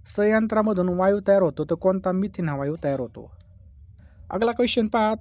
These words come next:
विजेचा दिव्याचा शोध कोणी लावला? तर थॉमस एडिसनने बघा विजेच्या दिव्याचा शोध लावलेला आहे बघा. वाहते पाणी मोजण्याचं एकक कोणतं आहे? तर क्युसेक आहे बघा. लक्षात ठेवा, क्युसेक. हायड्रोजनचं अणुवस्तुमान किती आहे? एक आहे बघा.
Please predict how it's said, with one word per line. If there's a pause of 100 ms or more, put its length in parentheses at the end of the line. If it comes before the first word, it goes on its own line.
(220)
विजेचा
दिव्याचा
शोध
कोणी
लावला?
तर (140)
थॉमस
एडिसनने
बघा (520)
विजेच्या
दिव्याचा
शोध
लावलेला
आहे
बघा. (500)
वाहते
पाणी
मोजण्याचं
एकक
कोणतं
आहे?
तर (120)
क्युसेक
आहे
बघा.
लक्षात
ठेवा,
क्युसेक. (520)
हायड्रोजनचं
अणुवस्तुमान
किती
आहे?
एक
आहे
बघा.